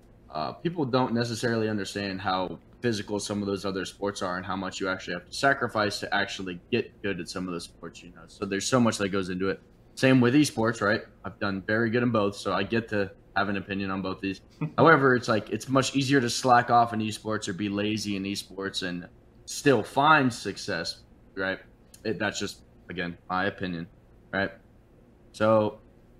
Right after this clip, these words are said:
Speaker 1: that being said, it's like, I'm super competitive. Like, it's, it's so bad. So I can't do anything unless I'm good at it and, and I win. If I don't win and I'm not getting better, it drives me fucking crazy.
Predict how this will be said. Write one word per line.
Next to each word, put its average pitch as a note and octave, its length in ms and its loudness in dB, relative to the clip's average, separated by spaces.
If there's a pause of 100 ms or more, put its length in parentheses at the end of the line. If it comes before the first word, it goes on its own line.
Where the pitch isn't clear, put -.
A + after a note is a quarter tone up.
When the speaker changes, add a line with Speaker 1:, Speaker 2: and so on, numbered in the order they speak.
(240)
Speaker 1:
that D#3+ 160 8
being D#3 140 4
said, B2+ 200 2
it's A2+ 120 -2
like, A2+ 200 -2
I'm C#3 200 4
super B2 640 0
competitive. F#2+ 640 -4
Like, G2 220 -4
it's, - 420 -2
it's B2 220 -2
so A#2 720 2
bad. F#2+ 400 0
So G#2 460 -4 (380)
I D#3 140 6
can't G#3+ 560 0
do F3+ 380 4
anything F3+ 560 0 (100)
unless B2+ 380 0
I'm A#2+ 120 -2
good A#2+ 200 -2
at G2+ 100 -2
it F2 220 -8
and, A2 240 -4 (160)
and G#2 160 -12
I F#2 80 -6
win. G2 320 -2 (280)
If G2+ 120 -4
I - 40 -16 (120)
don't C#3+ 380 4
win C#3 260 0
and A#2 120 -2
I'm G2 280 -6 (500)
not B2+ 400 0 (140)
getting C3 360 0
better, C#3 440 -2 (240)
it - 80 -10
drives A#2+ 400 0
me A#2 100 -2
fucking G2 600 -6
crazy. F#2 460 -6